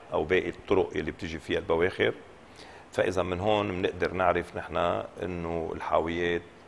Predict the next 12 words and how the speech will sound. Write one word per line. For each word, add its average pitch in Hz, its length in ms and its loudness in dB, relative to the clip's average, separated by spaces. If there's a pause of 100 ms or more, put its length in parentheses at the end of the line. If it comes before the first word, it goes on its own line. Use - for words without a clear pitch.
(120)
شو 98 240 -8
بت-، - 260 -6 (140)
بتشكل 87 440 -4
مدخول 85 600 -4 (460)
لأي 85 440 0
مرفأ، 82 460 -2 (240)
آه، 78 520 -6 (100)
ممكن 87 320 -6
يكون 85 420 -6 (440)
مهيأ 82 500 0 (140)
لاستقبال 80 640 -2
الحاويات. 73 520 -4